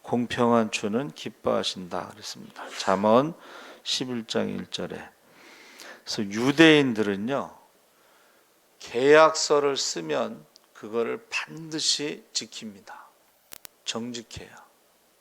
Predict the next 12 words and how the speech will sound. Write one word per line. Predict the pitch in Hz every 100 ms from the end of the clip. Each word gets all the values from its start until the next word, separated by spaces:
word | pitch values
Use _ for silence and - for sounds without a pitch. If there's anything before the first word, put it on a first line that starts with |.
| _ _ _ _ _ _ _ _ _ _ _
근데 | -
우리나라는 | 113 113 135 135 139 135 135 131 131 127 127 139 101 90
정직해서는 | - 110 123 135 135 - - 135 123 - 127 135 131
사업을 | - 139 135 127 127
할 | 120 113
수 | - 131
없고 | 101 - - 95 92 123 160 - - - - _ -
진실해서는 | - 123 131 - 135 123 113 117 113 135 -
장사를 | - 101 104 120 117 117
할 | 104
수 | 92 - 98
없다. | - - 95 -